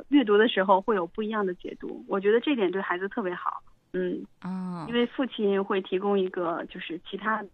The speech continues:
Speaker 1: 的一个，另外一种独特的视野。
Speaker 2: 嗯，呃，所以是建议大家，
Speaker 1: 嗯。
Speaker 2: 这个家长朋友和宝贝一起去阅读这种类似的绘本，比较深刻的绘本，是吗？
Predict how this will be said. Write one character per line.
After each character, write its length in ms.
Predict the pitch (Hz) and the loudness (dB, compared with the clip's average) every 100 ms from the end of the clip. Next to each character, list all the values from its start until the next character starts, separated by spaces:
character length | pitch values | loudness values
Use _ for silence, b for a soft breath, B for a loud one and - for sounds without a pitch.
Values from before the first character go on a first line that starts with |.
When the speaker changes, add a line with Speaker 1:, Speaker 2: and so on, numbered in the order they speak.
| _ | _
Speaker 1:
的 80 | - | -14
一 80 | 190 | -12
个， 220 | 202 185 | -8 -6
另 120 | 240 | -2
外 200 | 247 254 | 2 2
一 80 | 196 | 0
种 200 | 196 107 - | -4 -8 -6
独 120 | 175 | -6
特 140 | 208 | -4
的 100 | 190 190 | -6 -6
视 200 | - 185 | -6 -6
野。 140 | - _ _ _ _ _ | -8 _ _ _ _ _
Speaker 2:
嗯， 340 | 185 180 151 156 b b b - | -4 -2 -4 -8 b b b -10
呃， 240 | 147 147 | -6 -6
所 160 | - 170 | -4 -4
以 200 | 151 131 | -2 -4
是 400 | 196 156 151 151 b | -4 -2 -2 -6 b
建 220 | - 180 | -2 0
议 100 | 175 | 0
大 160 | 160 170 | -2 -2
家， 400 | 160 170 165 170 | -2 -4 -2 -4
Speaker 1:
嗯。 60 | - | -6
Speaker 2:
这 140 | 165 | -8
个 80 | 147 | -4
家 200 | 196 185 | 0 0
长 220 | 180 135 | 0 -2
朋 160 | 143 143 | -2 -4
友 100 | 147 | -2
和 140 | 160 | -2
宝 160 | 139 127 | -2 -2
贝 160 | 160 | -2
一 100 | 196 | -2
起 200 | 185 127 | -4 -6
去 160 | - 156 | -4 -2
阅 120 | 156 | -2
读 200 | 139 139 | -2 -4
这 160 | 160 139 | -4 -2
种 240 | 127 127 | -2 -2
类 100 | 147 | -2
似 160 | - 139 | -2 -4
的 100 | 139 | -2
绘 200 | 147 135 | -2 -2
本， 160 | 131 | -2
比 80 | 135 | -2
较 120 | 135 | -2
深 240 | 165 247 262 | 2 6 6
刻 200 | 294 190 | 6 2
的 120 | 143 | 2
绘 160 | 139 | 0
本， 220 | 131 - 139 | -2 -8 -6
是 140 | 131 | -4
吗？ 160 | 117 | -6